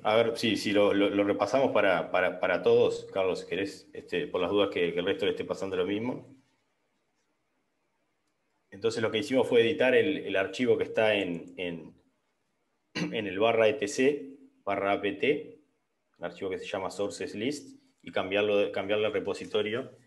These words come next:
Este, en mi caso, donde dice ui, le cambié por, por U S, para que use el repositorio de,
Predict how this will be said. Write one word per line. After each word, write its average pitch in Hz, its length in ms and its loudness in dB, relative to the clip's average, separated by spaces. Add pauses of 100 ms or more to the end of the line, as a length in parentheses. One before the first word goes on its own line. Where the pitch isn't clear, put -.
Este, - 220 -8
en 90 80 -8
mi 95 100 -8
caso, 117 240 0
donde 98 160 -2
dice 101 240 -2
ui, 110 260 -2
le 131 140 -2
cambié 95 300 -2
por, 95 320 -6
por 92 140 -4
U 104 100 0
S, - 360 -4 (240)
para 87 160 -8
que 98 100 -8
use 98 100 -8
el 92 60 -4
repositorio 87 540 -6
de, 78 220 -10